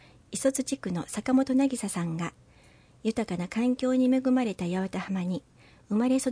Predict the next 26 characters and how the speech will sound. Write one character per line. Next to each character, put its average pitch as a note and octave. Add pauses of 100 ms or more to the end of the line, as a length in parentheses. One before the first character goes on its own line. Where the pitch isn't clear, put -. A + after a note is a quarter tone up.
っ C#4
た -
こ F3+
と G#3+
を D#3
誇 -
り G#3+
と G3+
し、 - (580)
今 G3+
後 G3
は F#3+ (340)
社 -
会 A#3
の F3+
一 F3+
員 C4+
と C4+
し -
て C4+
の A#3
自 F3+
覚 G#3+
を G3+
持 G3
ち、 -